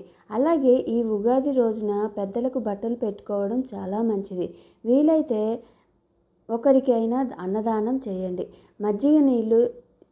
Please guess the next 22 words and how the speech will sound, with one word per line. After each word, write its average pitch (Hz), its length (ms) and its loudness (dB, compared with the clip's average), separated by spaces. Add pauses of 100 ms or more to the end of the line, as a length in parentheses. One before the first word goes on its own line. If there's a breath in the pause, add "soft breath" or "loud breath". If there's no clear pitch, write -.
దానం 196 360 -2
చేయండి. 180 560 -4
ఇలా 285 220 2
మీ 247 180 4 (100)
ఇష్టాన్ని 262 500 0
బట్టి 214 260 0 (260)
ఏదో 262 240 2
కొంత, 226 320 -6 (480 soft breath)
ఏదో 247 440 2
ఒకటి 254 360 2
దానం 220 380 -4
చేయండి. 185 420 -8 (320 loud breath)
ఉగాది 269 540 2
పురాణాల 269 640 -2
ప్రకారం 220 580 -4
బ్రహ్మదేవుడు 226 840 2 (160)
ఈ 269 100 0 (160)
అనంతమైన 233 880 -2
సృష్టిని 208 640 -6 (500 loud breath)
ఉగాది 302 440 2
రోజునే, 220 480 2 (140)
అంటే 202 320 -4